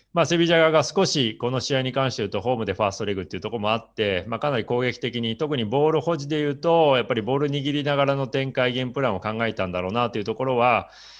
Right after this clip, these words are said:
えー、四二歳児の人選も含めて、えー、感じましたと。まあ、あとやっぱり大きなの、大きかったのは、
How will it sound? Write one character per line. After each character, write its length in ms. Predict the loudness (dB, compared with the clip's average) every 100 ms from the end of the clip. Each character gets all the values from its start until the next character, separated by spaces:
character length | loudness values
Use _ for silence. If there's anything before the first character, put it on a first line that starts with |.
| -20 -20 _ _
え 260 | 2 4 6
ー、 40 |
四 120 | 4 2
二 160 | -2
歳 220 | 0 0
児 100 | 0
の 140 | -4 -2
人 240 | -2 -4
選 260 | -2 -4 -2
も 100 | -6
含 220 | -6 -2
め 140 | -2
て、 460 | 0 2 4 2 0
え 320 | 2 2 2 -2
ー、 0 |
感 220 | -4 -4
じ 160 | -6
ま 140 | -4 -4
し 100 | -4
た 140 | -6
と。 180 | -4 -10 -4
ま 180 | 0
あ、 40 | 0
あ 60 |
と 200 | 2 4
や 60 | 4
っ 40 |
ぱ 100 | 4
り 60 | 4
大 160 | 4 2
き 180 | -4
な 140 | -2 0
の、 280 | 0 -2 -4
大 120 | -8
き 80 | -2
か 120 | -4
っ 60 |
た 120 | 0 0
の 140 | 2
は、 500 | 4 4 2 -2 -8